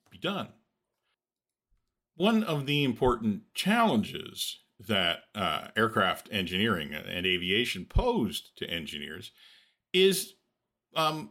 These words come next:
finding a way to follow the classic engineering or scientific approach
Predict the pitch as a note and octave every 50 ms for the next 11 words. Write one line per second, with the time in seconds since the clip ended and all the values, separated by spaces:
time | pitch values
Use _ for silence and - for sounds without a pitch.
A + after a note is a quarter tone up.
0 | _ - - - F#3 G3+ B3+ D#4 D#4 C#4 A#3 G3 F3+ D#3+ C#3 B2+ B2+ B2+ C3 C3
1 | C3+ C3 A2+ - A2+ G#2+ - - - B2 B2 B2+ C3 C3 C3 B2 A2+ G2 G2 F#2+
2 | - - A2+ A2+ A2+ A#2 A2+ - - F#2+ F2+ - G2 G2+ G#2 F#2+ F#2 F#2+ F#2+ F#3+
3 | F#2+ - F#2+ F#2 F2+ E2+ D#2+ E2 D#2 - - G2+ F#2 F2+ E2+ - F#2+ D#2 - D#2
4 | D2 - - - - F2 D#2+ D#2+ D#2 - - -